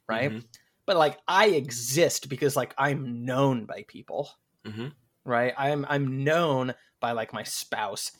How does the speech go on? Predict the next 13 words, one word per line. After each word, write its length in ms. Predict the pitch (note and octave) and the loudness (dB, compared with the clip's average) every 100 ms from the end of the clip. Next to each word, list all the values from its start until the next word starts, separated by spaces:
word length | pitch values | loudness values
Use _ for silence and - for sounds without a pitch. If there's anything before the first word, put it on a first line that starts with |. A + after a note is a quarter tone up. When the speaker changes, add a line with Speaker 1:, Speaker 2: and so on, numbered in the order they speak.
| _ _ | _ _
Speaker 1:
and 80 | A#2+ | -8
by 80 | A#2+ | -6
my 160 | G#2+ A2 | -6 -8
children 580 | - - C#3+ A2+ G2 G2+ - _ | -4 0 0 -2 -8 -10 -18 _
and 100 | C3+ | -2
people 180 | A3+ A#3 | 2 6
that, 140 | F#3+ | 4
li-, 160 | D#3 C3+ - | 4 0 0
are 200 | C3 B2+ | 0 -2
gonna, 180 | B2+ B2 | -4 -6
like, 160 | G#2+ | -6
succeed 460 | - - - D#3 - | -8 -6 -4 -4 -6
me, 280 | F2+ - | -12 -14